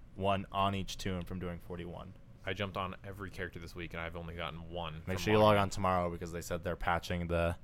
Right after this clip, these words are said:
Speaker 1: the whole people not getting it thing,
Speaker 2: 'Kay.
Speaker 1: but it only lasts until reset. So you have
Speaker 2: Right,
Speaker 1: basically,
Speaker 2: of
Speaker 1: like, that
Speaker 2: course.
Speaker 1: twelve-hour window to
Speaker 2: I
Speaker 1: get
Speaker 2: know,
Speaker 1: on.
Speaker 2: but I just mean, like, I've jumped on all three characters, jumped on for weeklies and everything else, and only seen three drop, period.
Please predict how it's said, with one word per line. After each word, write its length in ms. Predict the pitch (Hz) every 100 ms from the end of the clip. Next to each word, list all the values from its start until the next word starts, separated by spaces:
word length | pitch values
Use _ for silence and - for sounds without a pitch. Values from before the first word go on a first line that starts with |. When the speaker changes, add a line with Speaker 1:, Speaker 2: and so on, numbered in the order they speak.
| - - - - -
Speaker 1:
the 140 | 87
whole 480 | - 92 90 85 85 -
people 260 | 92 92
not 220 | 90 82
getting 300 | - 90 95
it 160 | 101 107 - - -
thing, 280 | 117 117 127 - -
Speaker 2:
'Kay. 80 | - -
Speaker 1:
but 140 | 101
it 60 | 98
only 220 | 104 101 101
lasts 380 | 101 95 -
until 500 | 90 - 95 90 87 - - - - -
reset. 340 | 95 - - - - - - -
So 120 | -
you 120 | 92
have 260 | 87 92 90
Speaker 2:
Right, 120 | 110
Speaker 1:
basically, 300 | 151 120 98
Speaker 2:
of 60 | 92
Speaker 1:
like, 160 | 95 110
that 60 |
Speaker 2:
course. 180 | 90 -
Speaker 1:
twelve-hour 500 | - 101 98 92 90
window 260 | 90 87 82
to 80 | 87
Speaker 2:
I 80 |
Speaker 1:
get 60 | 127
Speaker 2:
know, 160 | 123 101
Speaker 1:
on. 60 |
Speaker 2:
but 100 | 127
I 80 | 123
just 180 | 127 117
mean, 140 | 131 117
like, 180 | 107
I've 200 | 101 117 117
jumped 220 | 127 113
on 180 | 110 107
all 180 | 107
three 180 | 107 110
characters, 600 | 98 101 98 - 98 92
jumped 240 | - 95 95
on 180 | 92 90
for 160 | 90
weeklies 960 | 82 107 104 117 110 104 101 98 - - 90
and 160 | 90
everything 320 | 95 92 98
else, 340 | 101 113 110 -
and 120 | 92
only 200 | 98 98
seen 260 | 90 101 90
three 360 | - 95 90 92
drop, 380 | 87 85 82
period. 440 | - 90 76 78